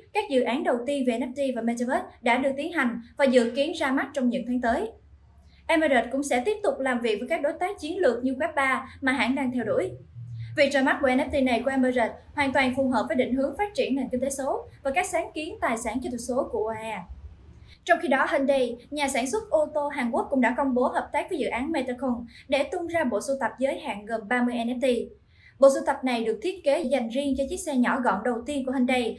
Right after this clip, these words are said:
có tên là Pony, dự kiến ra mắt vào tháng năm năm hai không hai mươi hai. Hyundai cũng tiết lộ một khái niệm mới, Meta Mobility, để diễn tả sự kết nối giữa thế giới vật chất và thế giới Metaverse thông qua robot. Hyundai có kế hoạch phát hành các N F T khác nhau như những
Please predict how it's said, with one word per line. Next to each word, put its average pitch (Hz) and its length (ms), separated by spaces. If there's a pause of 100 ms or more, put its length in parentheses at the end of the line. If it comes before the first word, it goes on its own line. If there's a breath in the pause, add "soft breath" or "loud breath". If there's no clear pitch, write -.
(140 loud breath)
có - 180
tên 269 180
là 220 160
Pony, 233 460 (220 soft breath)
dự 240 300
kiến 302 160
ra 285 160
mắt 277 200
vào 240 140
tháng 294 160
năm 277 200
năm 254 100
hai 240 140
không 240 120
hai 226 100
mươi 226 140
hai. 220 260 (440 loud breath)
Hyundai 277 380
cũng 269 80
tiết 392 160
lộ 233 200
một 214 140
khái 285 180
niệm 240 220
mới, 233 220
Meta 254 380
Mobility, 233 600 (180 loud breath)
để 269 160
diễn 262 340
tả 226 240
sự 208 180
kết 320 160
nối 277 220
giữa 226 120
thế 254 80
giới 247 260
vật 220 160
chất 392 160 (100)
và 226 100
thế 240 100
giới 240 220
Metaverse 254 520 (200 loud breath)
thông 285 200
qua 247 220
robot. 220 280 (800 loud breath)
Hyundai 330 360
có 349 100
kế 392 100
hoạch 320 240
phát 381 180
hành 247 180
các - 160
N 269 40
F 277 120
T 262 160
khác 330 140
nhau 269 340 (140 loud breath)
như 359 100
những 277 240